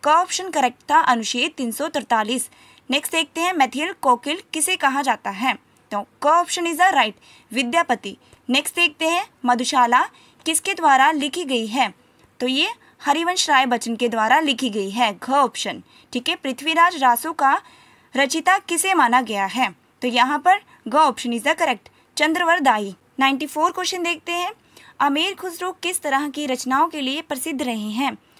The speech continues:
तो यहाँ पर ख ऑप्शन करेक्ट है, गज़ल। नाइंटी फ़ाइव, यामा किस रचनाकार की कविता है? महादेवी वर्मा, घ।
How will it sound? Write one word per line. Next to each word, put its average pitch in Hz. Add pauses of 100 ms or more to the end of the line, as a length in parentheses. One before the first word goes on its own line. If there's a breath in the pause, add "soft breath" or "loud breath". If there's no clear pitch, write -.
(120)
तो 247
यहाँ 233
पर 339
ख -
ऑप्शन 294
करेक्ट 240
है, 208
गज़ल। 214 (640 soft breath)
नाइंटी 285
फ़ाइव, -
यामा 262
किस 392
रचनाकार 277
की 320
कविता 233
है? 226 (640 soft breath)
महादेवी 247
वर्मा, 214
घ। 202